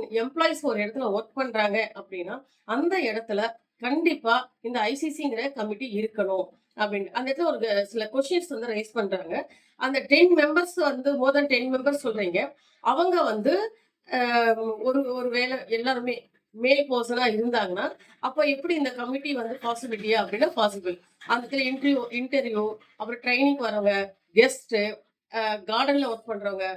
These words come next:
கேண்டீன், இந்த மாதிரி ஒர்க் பண்றவங்க எல்லாம் விமனா கூட இருக்கலாம். So அதனால more than ten மெம்பர்ஸ் இருந்தாலே கண்டிப்பா அங்க ஒரு ஐ சி சி கமிட்டி இருக்கணும்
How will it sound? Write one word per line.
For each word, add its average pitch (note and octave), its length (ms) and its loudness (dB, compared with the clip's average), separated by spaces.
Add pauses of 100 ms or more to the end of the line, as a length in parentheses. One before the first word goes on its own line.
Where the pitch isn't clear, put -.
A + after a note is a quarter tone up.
(140)
கேண்டீன், B3 540 -2
இந்த A3 140 -4
மாதிரி A#3+ 220 0
ஒர்க் A#3 200 -4
பண்றவங்க A3 280 -4
எல்லாம் A#3 140 -4
விமனா A3+ 340 -2
கூட A3 160 -2
இருக்கலாம். G3 440 -4 (320)
So C#4 180 4
அதனால A#3 360 0 (180)
more A3 240 2
than E4+ 200 2
ten B3 240 -2
மெம்பர்ஸ் B3 460 -2
இருந்தாலே A3 560 -2 (360)
கண்டிப்பா A#3+ 600 0 (260)
அங்க B3 260 4
ஒரு A#3+ 180 -2
ஐ A3+ 140 0
சி C4 180 -2
சி C#4+ 160 -2
கமிட்டி A3 380 -4
இருக்கணும் G#3+ 480 -2